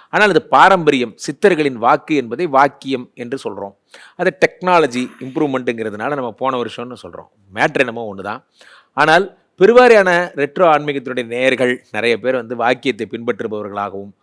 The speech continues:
உலகளாகிய அளவில் இருப்பவர்கள் எல்லாம் எனக்கு வந்து, "எங்களுக்கும் சொல்லுங்க, வாக்கியத்துக்கும் சொல்லுங்கன்னு"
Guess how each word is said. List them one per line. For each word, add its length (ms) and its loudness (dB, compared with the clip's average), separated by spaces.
உலகளாகிய 800 2
அளவில் 440 -4
இருப்பவர்கள் 500 -8
எல்லாம் 360 -8
எனக்கு 280 -2
வந்து, 440 -2
"எங்களுக்கும் 440 -4
சொல்லுங்க, 480 -8
வாக்கியத்துக்கும் 600 -4
சொல்லுங்கன்னு" 320 -6